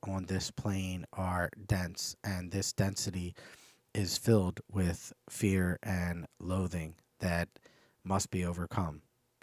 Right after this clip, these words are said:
A loathing for each other in some instances, but loathing for something, something you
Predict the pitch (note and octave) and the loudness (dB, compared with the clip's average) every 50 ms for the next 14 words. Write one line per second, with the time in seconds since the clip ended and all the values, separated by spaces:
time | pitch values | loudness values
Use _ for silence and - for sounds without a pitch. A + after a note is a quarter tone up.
0 | - _ - G#2+ G#2 G#2 G#2 G#2 G2+ G#2 G2+ G2 F#2+ F2+ D#2+ _ - - - - | -8 _ 0 4 6 6 6 6 6 6 2 2 0 -4 -10 _ -16 -10 -4 -4
1 | F#2+ F2+ F2+ F2+ F2 E2+ E2 - _ _ _ _ _ - G2+ F2+ - - A2 A2 | -2 0 0 0 0 0 -2 -6 _ _ _ _ _ -6 -4 0 2 4 4 4
2 | G#2 F#2+ E2+ D#2+ - - G2+ G2 F2+ E2+ - G2 F2+ E2+ F2 F2 D#2+ - - - | 4 2 0 -2 -4 -4 -4 -4 -4 -4 -4 -4 -4 -4 -4 -6 -6 -8 -8 -6
3 | F#2+ F#2 E2+ - - E2+ E2 D#2 - - - - - - - - _ _ _ G#2 | -6 -6 -4 -4 -2 -2 -4 -4 -6 -8 -10 -16 -20 -20 -20 -20 _ _ _ 2
4 | G2 F2 - - _ _ - G#2 G#2+ G#2+ G#2 G2+ F#2+ G2+ G2 F#2 F2+ D#2+ - - | 2 2 0 -6 _ _ 0 2 4 6 6 4 4 2 0 0 -4 -8 -12 -12
5 | - - G#2 F#2 F#2 F2+ F2 F2 F2 - _ _ _ _ _ _ _ _ - - | -4 -2 -2 0 0 0 0 0 -2 -4 _ _ _ _ _ _ _ _ -2 2
6 | - G#2+ F#2 F2 - F2 D#2+ - - _ _ _ _ _ _ _ _ _ _ _ | 2 2 2 2 -2 -2 -2 -4 -10 _ _ _ _ _ _ _ _ _ _ _
7 | _ _ _ - - - G#2+ G2 - - G2+ F#2+ F2+ F2+ F#2 F2+ F2+ F2+ F2+ E2 | _ _ _ -10 0 0 0 2 2 0 0 0 0 -2 -2 0 0 -2 -2 -4